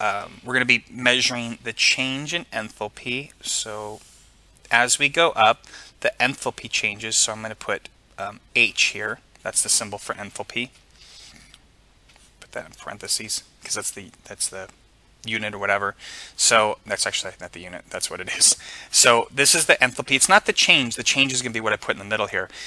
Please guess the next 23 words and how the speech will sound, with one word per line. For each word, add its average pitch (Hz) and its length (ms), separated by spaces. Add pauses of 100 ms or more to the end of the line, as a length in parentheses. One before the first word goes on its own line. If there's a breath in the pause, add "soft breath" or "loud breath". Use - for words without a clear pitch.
(120)
So 143 240
what 160 200
are 208 60
my 175 200 (320)
products? 117 540
So, - 140
well, 151 80
basically, 151 440
this 160 240
is - 40
the 165 80
first 156 160
thing 135 100
I 120 40
wanna 117 100
think - 200
about. 113 200
Is 127 100
this 123 160
exothermic 139 580
or 117 80
endothermic? 117 560
Well, 123 240